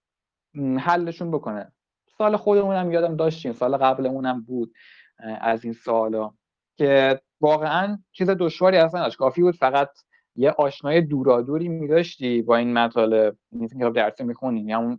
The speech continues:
اولای کمپل می‌خوندی که اینو حلش بکنی. این سوالا رو هم برای بچه‌هایی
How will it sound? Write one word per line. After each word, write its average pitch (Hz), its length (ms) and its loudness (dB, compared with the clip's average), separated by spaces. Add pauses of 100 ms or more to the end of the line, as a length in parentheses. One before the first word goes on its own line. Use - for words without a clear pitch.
(100)
اولای 120 460 2
کمپل 127 380 -4
می‌خوندی 165 240 -14
که 170 60 -12
اینو 160 100 -10
حلش 107 420 -6
بکنی. - 260 -20 (840)
این 208 160 -4
سوالا 160 360 4
رو 190 100 2
هم 202 240 -2
برای 151 260 4
بچه‌هایی 139 640 0